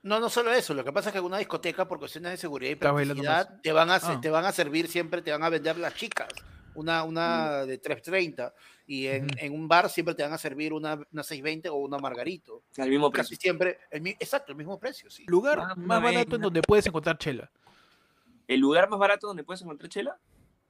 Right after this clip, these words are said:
Speaker 3: Puta, el Lince, tío. El
Speaker 2: No,
Speaker 3: Lince.
Speaker 2: pero, eh, pero, <laughs> ya, yo también coincido en que ese distrito es bien borracho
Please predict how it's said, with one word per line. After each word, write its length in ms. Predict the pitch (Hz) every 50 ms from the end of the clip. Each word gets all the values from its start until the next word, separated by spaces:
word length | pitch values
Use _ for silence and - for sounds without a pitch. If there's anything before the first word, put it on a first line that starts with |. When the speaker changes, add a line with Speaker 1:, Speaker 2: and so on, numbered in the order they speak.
| _ _ _ _ _ _ _ _ _ _ _ _ _ _ _ _ _ _ _
Speaker 3:
Puta, 300 | 127 135 143 135 123 117
el 100 | 120 127
Lince, 320 | 156 160 147 120 127 117
tío. 300 | - 123 120 113 95 - _ _ _ _ _ _ _ - _ _ _ _ _
El 100 | - -
Speaker 2:
No, 120 | 175 180 165
Speaker 3:
Lince. 160 | - - 147 135
Speaker 2:
pero, 120 | 131 - 226
eh, 200 | - 160 160 185 -
pero, 220 | - 156 147 147 170
<laughs> 640 | - - - 208 185 - _ - 151 170 151 - 151
ya, 160 | 165 139 - 180
yo 160 | 151 185 196
también 240 | 240 233 254 254 247
coincido 560 | 262 220 202 180 - 220 214 208 214 226 220
en 120 | 180 160 147
que 140 | 151 151 156
ese 140 | 151 202
distrito 480 | 196 175 160 - 170 160 165 160 175 170
es 80 | 170 165
bien 180 | 160 160 160
borracho 460 | 160 156 151 151 151 151 - 170 175